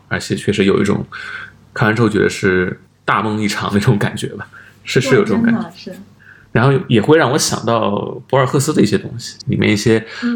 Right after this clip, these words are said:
Speaker 1: 关于时，
Speaker 2: 嗯。
Speaker 1: 时间的概念啊，或者是关于梦啊，这些，这些的元素的一些运用，觉得都是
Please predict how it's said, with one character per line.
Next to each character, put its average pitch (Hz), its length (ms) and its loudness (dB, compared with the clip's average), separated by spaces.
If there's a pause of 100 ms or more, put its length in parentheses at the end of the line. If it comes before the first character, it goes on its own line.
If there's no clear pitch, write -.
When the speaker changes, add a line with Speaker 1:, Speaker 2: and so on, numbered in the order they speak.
(120)
Speaker 1:
关 120 160 2
于 117 80 4
时， - 220 -2
Speaker 2:
嗯。 - 100 -18
Speaker 1:
时 - 280 0
间 131 180 2
的 123 80 2
概 104 180 2
念 95 220 0
啊， - 220 -6
或 101 100 2
者 104 100 -2
是 101 160 -4
关 98 240 2
于 92 180 2 (380)
梦 107 320 2
啊， 87 160 -6
这 98 160 -2
些， 95 340 -2 (200)
这 - 100 0
些 - 140 -2
的 90 40 2
元 90 160 4
素 98 140 0
的 95 100 4
一 90 40 2
些 95 120 2
运 95 200 0
用， 92 260 0
觉 - 140 0
得 90 40 2
都 107 220 2
是 95 400 -2